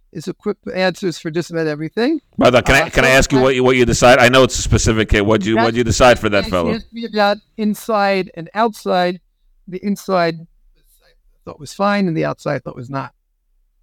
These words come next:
Speaker 1: Um, that was in his specific, uh,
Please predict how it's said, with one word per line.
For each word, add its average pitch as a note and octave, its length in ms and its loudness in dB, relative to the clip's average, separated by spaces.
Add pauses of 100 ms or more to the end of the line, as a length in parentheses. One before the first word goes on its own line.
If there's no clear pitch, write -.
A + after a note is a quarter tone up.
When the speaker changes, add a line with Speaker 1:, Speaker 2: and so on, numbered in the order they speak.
(520)
Speaker 1:
Um, B2+ 380 -10 (560)
that - 120 -16
was C3+ 260 -8
in C#3 80 -6
his E3 160 -2
specific, - 640 -8
uh, C#3 300 -4